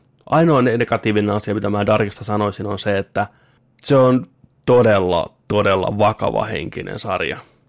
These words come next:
Siinä ei juurikaan leikata tunnelmaa komedialla ollenkaan. Se on synkkää, dramaattista, ihmiset on pahalla tuulella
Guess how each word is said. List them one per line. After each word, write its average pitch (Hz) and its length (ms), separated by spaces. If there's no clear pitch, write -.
Siinä 135 360
ei 117 520
juurikaan 120 720
leikata 110 500
tunnelmaa 101 720
komedialla 98 840
ollenkaan. 92 920
Se - 80
on 64 160
synkkää, 107 1000
dramaattista, 110 1000
ihmiset 127 300
on 104 100
pahalla 110 560
tuulella 95 680